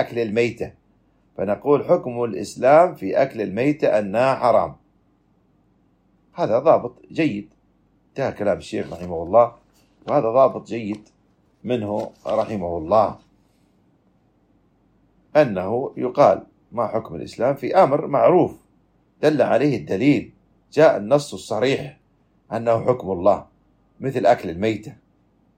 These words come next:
والله عز وجل قال: "حرمت عليكم الميتة"،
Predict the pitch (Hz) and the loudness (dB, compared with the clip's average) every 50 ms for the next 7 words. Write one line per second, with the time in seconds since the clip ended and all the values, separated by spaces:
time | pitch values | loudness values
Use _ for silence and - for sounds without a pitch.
0 | _ _ _ _ _ _ _ _ _ _ _ _ - - 107 107 98 90 85 78 | _ _ _ _ _ _ _ _ _ _ _ _ -4 -4 0 2 2 2 2 0
1 | 90 82 - 90 85 85 82 - - 131 135 131 - 175 180 - 117 110 107 95 | -4 -4 -6 -8 -8 -8 -8 -4 -2 -2 -2 0 2 2 2 2 0 -4 -6 -6
2 | 90 87 - - 87 98 104 123 147 156 156 - 170 175 185 185 185 202 214 185 | -6 -8 -4 0 0 2 2 2 2 0 -2 -4 -2 -2 -2 0 2 2 2 0
3 | 143 - - | 0 -4 -10